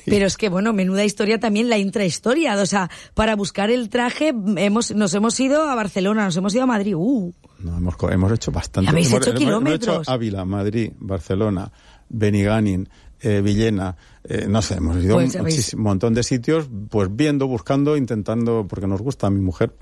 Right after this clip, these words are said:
Speaker 2: y a mí, nos gusta este tipo de cosas, ¿no? Y al final, pues, el traje mío lo está haciendo mi hija.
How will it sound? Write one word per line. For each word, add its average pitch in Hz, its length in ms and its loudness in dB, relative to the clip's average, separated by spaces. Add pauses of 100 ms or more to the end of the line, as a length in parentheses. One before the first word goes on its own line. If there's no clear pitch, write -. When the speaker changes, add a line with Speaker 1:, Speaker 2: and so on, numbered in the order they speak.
(280)
Speaker 2:
y 82 60 -6
a 82 60 0
mí, 98 220 0
nos 90 180 2
gusta 90 260 -2
este 87 160 0
tipo 87 240 0
de 85 60 0
cosas, 90 340 -2
¿no? - 60 -4 (760)
Y 143 140 4
al 127 140 4
final, 139 480 0
pues, 143 720 -2
el 104 340 0
traje 113 440 0
mío 127 360 2
lo 120 160 2
está 107 340 -2
haciendo 110 460 0
mi 101 140 0
hija. - 280 -8